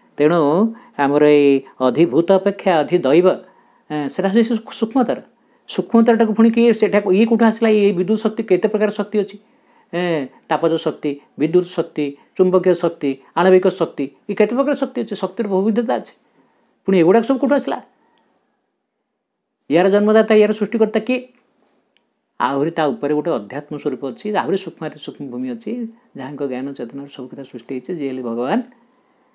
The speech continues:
ତ ସେଇଟା ହେଉଛି ତାଙ୍କର ଅଧ୍ୟାତ୍ମ ସ୍ୱରୂପ। ଏବଂ ତାଙ୍କ ଅଧ୍ୟାତ୍ମ ସ୍ୱରୂପର ପୁଣି ଏକ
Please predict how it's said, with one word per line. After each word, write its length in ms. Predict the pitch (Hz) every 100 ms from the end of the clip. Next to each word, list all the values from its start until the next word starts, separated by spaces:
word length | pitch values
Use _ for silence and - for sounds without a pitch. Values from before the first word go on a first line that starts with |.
| _ _ _ -
ତ 60 |
ସେଇଟା 300 | 156 - 151
ହେଉଛି 120 | 151 151
ତାଙ୍କର 220 | 151 147
ଅଧ୍ୟାତ୍ମ 480 | 104 104 151 - 151
ସ୍ୱରୂପ। 280 | 127 - - - _ _ _ _ _ _ _ _ _ _ -
ଏବଂ 160 | 160
ତାଙ୍କ 200 | 170 175
ଅଧ୍ୟାତ୍ମ 600 | 180 139 120 160 208 226
ସ୍ୱରୂପର 640 | 220 226 208 220 220 220 220
ପୁଣି 340 | - 214 214
ଏକ 540 | 208 202 202 170 151